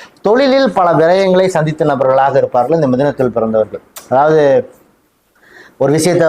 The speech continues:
முயற்சி செய்கிறோம், அந்த முயற்சிக்காக வந்து மிகப்பெரிய அளவுல செலவெல்லாம் பண்றோம் பாத்தீங்களா? ஒரு தொழிலை சம்பாதிக்கிறது ரெண்டாவது, ஆனா அந்த தொழில்ல அந்த முயற்சிக்காக சில செலவுகளை செய்யக்கூடிய,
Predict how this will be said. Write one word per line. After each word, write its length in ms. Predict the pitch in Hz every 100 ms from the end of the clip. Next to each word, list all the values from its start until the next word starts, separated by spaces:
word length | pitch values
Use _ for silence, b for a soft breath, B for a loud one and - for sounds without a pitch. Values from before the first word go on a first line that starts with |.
| 151
முயற்சி 380 | 147 170 170
செய்கிறோம், 460 | 151 151 139 139 147
அந்த 180 | 151 143
முயற்சிக்காக 640 | 143 175 - - 160 165
வந்து 180 | 151 160
மிகப்பெரிய 380 | 156 170 165 165
அளவுல 220 | 160 151
செலவெல்லாம் 500 | 135 139 151 147 147
பண்றோம் 240 | 131 127 123
பாத்தீங்களா? 280 | 117 120
ஒரு 120 | 117 107
தொழிலை 320 | 120 127 117
சம்பாதிக்கிறது 580 | - 143 175 170 156 143
ரெண்டாவது, 400 | 131 135 135 131 - B B
ஆனா 160 | - 143
அந்த 200 | 170 139
தொழில்ல 320 | - 170 208 185
அந்த 220 | 208 156
முயற்சிக்காக 640 | 156 202 208 196 185 180
சில 220 | 147 170 156
செலவுகளை 460 | 147 156 160 151
செய்யக்கூடிய, 440 | 139 135 131 131